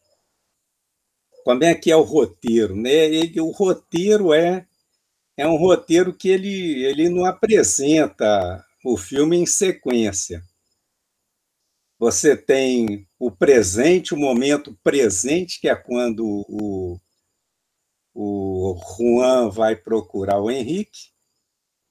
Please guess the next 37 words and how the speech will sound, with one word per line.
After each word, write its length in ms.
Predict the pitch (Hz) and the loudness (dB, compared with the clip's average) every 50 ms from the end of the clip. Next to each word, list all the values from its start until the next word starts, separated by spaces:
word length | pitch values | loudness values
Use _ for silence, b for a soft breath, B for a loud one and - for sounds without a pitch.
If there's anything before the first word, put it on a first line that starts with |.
| _ _ _ _ _ _ | _ _ _ _ _ _
e 180 | 127 104 104 104 | -4 -2 -2 -2
entra 280 | 101 98 95 - 113 104 | -2 -4 -6 -8 -10 -10
em 60 | 95 | -10
contato 500 | - - 104 95 90 - 117 104 98 - | -10 -10 -10 -10 -4 -2 -2 -2 -2 -2
com 80 | - | -2
ali, 180 | 117 120 131 151 | -2 0 2 2
ali 400 | 156 151 147 139 131 139 160 151 | 2 4 2 0 0 -2 -4 -4
você 160 | - - 160 | -2 -4 -4
tá 180 | 156 - 170 170 | 0 2 2 2
no 120 | 170 180 | 2 0
momento 440 | 180 175 160 151 147 147 156 151 - | -2 -2 -2 -2 -2 -2 -4 -4 -6
presente, 540 | - - 170 160 120 110 113 110 104 - - | -6 -2 -2 -2 -2 -2 -4 -6 -6 -4 -2
mas 180 | 151 - 180 | 0 0 2
o 140 | 202 214 185 | 0 0 -2
filme 320 | - - 190 196 202 202 185 | -2 -2 -2 -2 -2 -2 -2
continua 540 | - 220 226 214 - 220 214 208 208 220 | -4 -4 -4 -4 -4 -4 -2 2 4 4
a 40 | 220 | 4
partir 540 | 220 - 175 135 - - - 160 143 131 - | 4 2 0 0 0 -4 -6 -4 -4 -4 -2
dali. 420 | 139 139 127 113 101 101 95 87 87 - _ _ _ _ _ _ _ _ _ _ _ _ _ _ _ | -2 -2 -2 -2 -2 -6 -8 -8 -12 -16 _ _ _ _ _ _ _ _ _ _ _ _ _ _ _
Então, 320 | 120 107 98 - 135 135 131 | -8 -6 -2 -2 -2 -2 0
você 160 | - 180 160 | -2 -4 -4
tem 280 | - - 160 160 165 | -2 -2 -2 0 2
ali 380 | 156 139 127 120 127 127 131 120 | 2 0 0 0 -2 -4 -4 -4
que 80 | - 147 | -4 -6
o 80 | 143 | -6
presente 580 | - - 175 175 156 131 147 180 196 196 - 214 | -4 -2 0 0 0 0 0 -2 -4 -4 -6 -10
tem 240 | 208 - 196 190 202 | -6 -6 -4 -2 0
alguma 400 | 202 190 160 170 185 190 190 180 | 0 0 -2 -4 -4 -4 -4 -4
coisa 320 | - - 151 156 - 180 | -2 -2 -4 0 0 -2
que 220 | 170 - - 220 | -2 -2 -4 -4
vem 380 | 202 151 139 147 160 180 190 185 | -4 -2 0 2 2 2 4 2
ainda, 440 | 156 120 120 143 160 156 120 113 113 | 2 2 2 0 0 0 0 -2 -2
né, 160 | 113 127 135 | -2 -2 -4
contando 880 | - - - 165 151 127 - _ - 139 147 165 185 175 196 208 214 - _ _ _ _ _ _ _ _ _ | -4 -4 -4 -2 -2 -4 -4 _ -2 0 0 0 0 -2 -4 -6 -6 -8 _ _ _ _ _ _ _ _ _
em 240 | 139 135 139 143 139 | -6 -2 -2 0 0
linha 340 | 143 156 180 196 214 214 170 | 0 0 0 2 2 0 0
reta, 600 | 123 127 117 120 120 107 92 - - 101 92 - | 0 2 4 4 4 2 2 -2 -10 -14 -14 -14